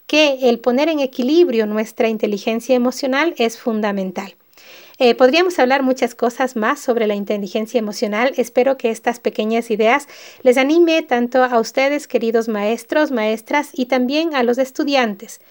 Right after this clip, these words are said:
Recuerden, su profe tiene emociones propias, su profe tiene sentimientos, su profe también necesita que alguien le pregunte cómo está.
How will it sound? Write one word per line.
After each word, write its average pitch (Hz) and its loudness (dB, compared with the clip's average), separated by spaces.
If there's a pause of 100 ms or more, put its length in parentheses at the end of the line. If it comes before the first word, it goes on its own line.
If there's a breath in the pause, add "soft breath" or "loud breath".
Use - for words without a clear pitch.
(200 soft breath)
Recuerden, 254 2 (320 soft breath)
su 254 -4
profe 269 0
tiene 220 0
emociones 214 -6
propias, 202 -6 (260 soft breath)
su 247 0
profe 262 2
tiene 220 -4
sentimientos, 214 -6 (240 loud breath)
su 254 -2
profe 302 2
también 254 -2
necesita 240 -4
que 240 -2
alguien 214 -2
le 208 -6
pregunte 226 -2
cómo 214 -2
está. 196 -10